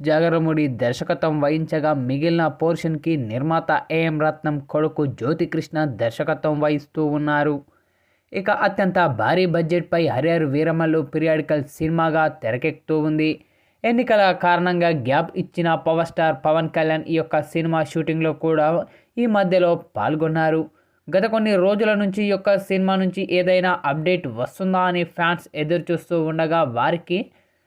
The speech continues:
గుడ్ న్యూస్ చెప్పారు మేకర్స్. నూతన సంవత్సరం కానుకగా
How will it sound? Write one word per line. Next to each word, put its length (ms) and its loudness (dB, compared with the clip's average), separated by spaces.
గుడ్ 240 -2
న్యూస్ 380 -2
చెప్పారు 460 2
మేకర్స్. 680 -2
నూతన 420 -2
సంవత్సరం 400 -2
కానుకగా 640 0